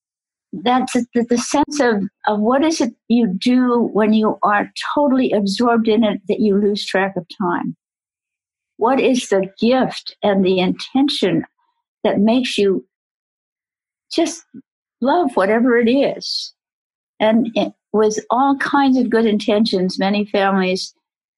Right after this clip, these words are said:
discouraged boys and girls to do whatever that is because you can't make a living at it, or,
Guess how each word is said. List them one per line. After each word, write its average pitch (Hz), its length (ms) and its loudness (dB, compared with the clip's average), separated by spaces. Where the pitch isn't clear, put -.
discouraged 226 1040 0
boys 214 320 0
and 202 140 2
girls 196 380 0
to 196 120 0
do 220 280 0
whatever 208 420 2
that 202 240 0
is 196 320 0
because 196 320 -2
you 175 80 -4
can't 202 300 0
make 214 180 0
a 190 80 2
living 202 380 2
at 190 200 0
it, 185 140 0
or, 165 300 0